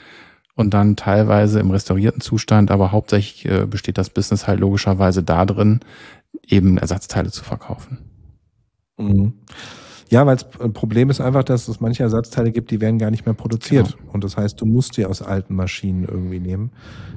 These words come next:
Speaker 2: Ähm, anders kommst du an diese Teile nicht mehr dran. Und irgendwann werden die so knapp, die Teile, dann werden sie so teuer und dann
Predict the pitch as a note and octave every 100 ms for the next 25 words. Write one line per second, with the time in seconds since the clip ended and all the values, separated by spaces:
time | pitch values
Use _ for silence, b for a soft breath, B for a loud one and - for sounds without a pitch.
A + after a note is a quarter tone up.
0 | B G#2+ G2 G2 F#2+ F#2 - _ _ _
1 | _ _ - G2+ G2+ - - G#2+ - G#2+
2 | G2+ G2 G2 - F#2+ G2 F#2+ G#2 G#2 B2
3 | G2 F#2 B2+ C3+ C#3+ B2 A#2 A2+ A2+ A2
4 | G2+ C3 - A2+ B2 - C#3+ C#3+ C#3 D#3
5 | C#3+ A2+ A2 A2 A2 G#2 A#2 - G#2+ A2+
6 | C3+ C#3 A2+ A#2 _ - G2+ A#2+